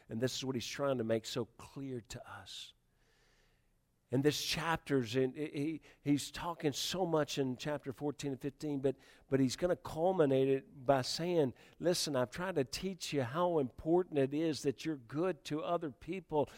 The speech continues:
and how important it is that you don't conflict with them and how important it is that you don't become a stumbling block to them and that you don't encourage them to do anything against their conscience and, and hurt them." And, eh, eh, you know, folks,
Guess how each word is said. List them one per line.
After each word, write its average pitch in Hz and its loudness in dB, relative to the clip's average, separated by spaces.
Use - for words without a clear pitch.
and 135 0
how 165 2
important 165 2
it - 2
is 165 2
that 143 -6
you 151 2
don't 156 0
conflict 170 -4
with 147 -2
them 147 2
and 135 0
how 170 0
important 180 -2
it - 6
is 151 2
that 165 0
you 220 -2
don't 208 8
become 190 2
a 135 4
stumbling 185 0
block 151 -2
to 156 -2
them 165 4
and 143 4
that 147 -2
you 220 -4
don't 226 6
encourage 208 0
them 170 4
to 151 0
do 165 6
anything 185 2
against 165 2
their 170 0
conscience 185 -6
and, 151 0
and 190 8
hurt 208 4
them." 180 10
And, 151 10
eh, - 2
eh, 151 0
you 208 -4
know, 202 2
folks, 208 4